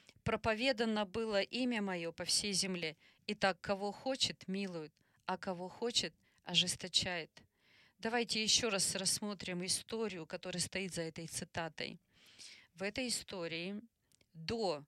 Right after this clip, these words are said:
исхода Израиля из рабства в Египте Бог открывал себя Израилю и Египту через чудеса.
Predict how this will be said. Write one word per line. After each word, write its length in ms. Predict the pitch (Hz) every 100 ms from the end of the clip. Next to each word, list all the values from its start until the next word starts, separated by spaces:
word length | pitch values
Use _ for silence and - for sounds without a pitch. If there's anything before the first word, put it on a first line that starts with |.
| _ _ _ _ _ _ _ _ -
исхода 760 | 214 202 - - 240 226 208
Израиля 720 | 196 170 196 185 170 156 156 -
из 380 | - 190 180 151 196 127
рабства 540 | 175 151 - - 208
в 60 | 208
Египте 640 | 175 160 151 - - 233 240 - - - - -
Бог 500 | 175 214 240 247 - -
открывал 840 | 202 180 - 202 196 185 254 269
себя 560 | - - 170 170 147 156 _ -
Израилю 760 | 175 175 196 202 190 185 185 185 _ _ _ _
и 80 | 196
Египту 840 | 196 220 208 170 - - 220 220 214 -
через 680 | - 196 190 202 208 - -
чудеса. 500 | - 190 196 160